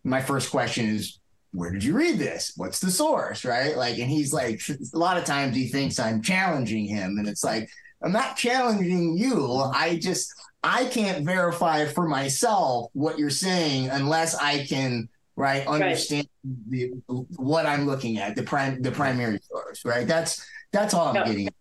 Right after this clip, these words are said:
Speaker 1: right? Like,
Speaker 2: Yeah.
Speaker 1: and, and, um, you know, definitely, you know, in my own research, um, you know, I discovered through, you know,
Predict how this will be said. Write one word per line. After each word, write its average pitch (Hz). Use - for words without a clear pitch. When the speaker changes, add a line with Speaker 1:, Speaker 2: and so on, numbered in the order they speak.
Speaker 1:
right? 143
Like, 165
Speaker 2:
Yeah. 190
Speaker 1:
and, 180
and, 180
um, 165
you 262
know, 165
definitely, 185
you 175
know, 160
in 165
my 165
own 208
research, 147
um, 110
you 147
know, 120
I 127
discovered 120
through, 113
you 120
know, 104